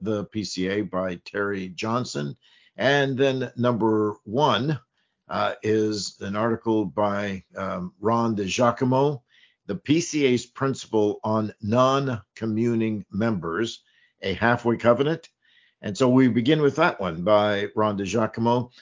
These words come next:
and basically just inquiring for the Presbyterian Church in America with regard to the teaching that is in the Book of Church Order, uh, with regard to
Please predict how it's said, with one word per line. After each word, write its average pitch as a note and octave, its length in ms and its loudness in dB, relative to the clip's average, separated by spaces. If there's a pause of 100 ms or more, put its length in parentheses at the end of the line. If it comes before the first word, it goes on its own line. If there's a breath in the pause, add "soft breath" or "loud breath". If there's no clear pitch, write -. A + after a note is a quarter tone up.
(200 soft breath)
and A2+ 280 2
basically C3 520 0
just A2+ 420 -4
inquiring A2+ 800 0
for A2+ 200 0
the G2+ 100 0
Presbyterian A#2 460 -2
Church A#2 300 -2 (100)
in G2+ 140 0
America A2 800 0 (380 soft breath)
with F#2 220 -4
regard F#2+ 400 -2
to G#2 300 0
the F2+ 140 -6
teaching A2+ 960 -4
that F#2 320 0
is G2 220 -6
in G2+ 160 -4
the F#2+ 60 -4
Book A#2 260 -6
of F2+ 100 -12
Church G2+ 300 -4
Order, G2+ 400 -4 (440 soft breath)
uh, F#2 540 -2
with G2 320 -8
regard G2 320 -2 (100)
to F#2 560 -4